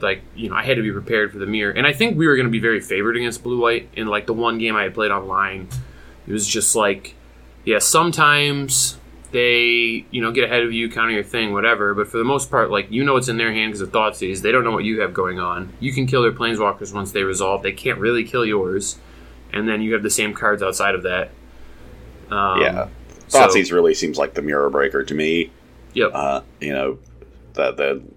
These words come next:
Speaker 2: the information advantage and just, you know, stripping them of a key counter spell and knowing, you know, a-, and really just knowing when you can go for it and when you shouldn't. <laughs>
Speaker 1: Yep. I mean, that's exactly accurate.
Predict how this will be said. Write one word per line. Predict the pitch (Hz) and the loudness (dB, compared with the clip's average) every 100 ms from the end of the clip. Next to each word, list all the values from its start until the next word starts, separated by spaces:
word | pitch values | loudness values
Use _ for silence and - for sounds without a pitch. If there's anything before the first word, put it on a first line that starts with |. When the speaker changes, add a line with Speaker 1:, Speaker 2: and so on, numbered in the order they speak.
| - | -10
Speaker 2:
the | 69 | -4
information | 78 78 80 78 - 78 | -2 -2 0 0 0 -2
advantage | 71 78 76 73 69 - - | -2 -2 -2 -2 -2 -2 -2
and | 82 80 | -2 0
just, | 76 71 - - - - - - - - | 0 0 -2 -6 -14 -20 -20 -20 -14 -4
you | 73 | -2
know, | 65 60 - - - | -2 -6 -18 -20 -10
stripping | - - 95 80 | -6 0 0 2
them | 82 80 | 0 2
of | 76 | 0
a | |
key | 73 85 | 0 -2
counter | 80 76 76 | 0 0 0
spell | - 76 73 73 71 65 - | 0 2 4 4 2 -2 -4
and | 71 | -2
knowing, | 73 73 69 67 | 0 0 -4 -6
you | 67 | -6
know, | 64 62 57 - - - - - | -4 -6 -12 -20 -20 -20 -20 -10
a-, | 67 65 - | -6 -4 -2
and | 69 67 67 62 - - - - - - - - | -4 -2 -4 -6 -10 -18 -20 -20 -20 -20 -20 -14
really | - 87 113 90 | 2 6 6 6
just | 85 85 | 0 2
knowing | 85 82 73 | 4 4 2
when | 78 82 80 | 0 2 2
you | 82 80 | 0 0
can | - 71 | -2 -2
go | 69 76 | 2 4
for | 101 64 64 | 2 0 0
it | 67 - | 0 -2
and | 67 71 | -4 0
when | 73 71 | -2 -2
you | 67 | -2
shouldn't. | 64 62 62 - - - | 0 -2 -4 -14 -10 -10
<laughs> | - - - 131 | -8 -6 -6 -2
Speaker 1:
Yep. | 131 120 - - - - - - | 0 0 -2 -18 -20 -20 -20 -4
I | 117 | -2
mean, | 117 | 0
that's | 117 113 - | -2 -4 -8
exactly | 120 113 117 117 101 | -4 0 0 2 2
accurate. | 101 - 98 104 | 2 -2 -2 -2